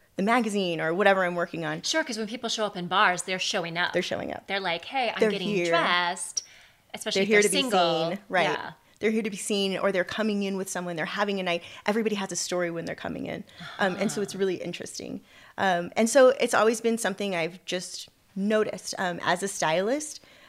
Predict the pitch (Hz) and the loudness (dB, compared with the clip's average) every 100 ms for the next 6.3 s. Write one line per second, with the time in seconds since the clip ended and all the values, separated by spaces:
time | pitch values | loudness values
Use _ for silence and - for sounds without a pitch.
0 | - - 185 180 - 175 190 - - _ | -12 0 2 4 4 4 2 -4 -12 _
1 | _ _ - - - 202 190 190 190 165 | _ _ -20 -20 -2 0 2 0 -2 0
2 | 170 170 196 175 185 196 208 247 - - | -2 -2 -4 -4 -4 -2 0 -2 -10 -10
3 | - 185 202 - 185 185 185 185 170 - | -2 0 -2 0 2 2 -2 -4 -6 -6
4 | - 156 180 165 170 - 156 165 - 180 | -6 -6 -4 -6 -6 -6 -6 -4 -2 -2
5 | 185 170 160 170 170 185 175 - _ 196 | 0 -2 -2 -2 -2 -4 -4 -10 _ -4
6 | 170 160 | -2 -2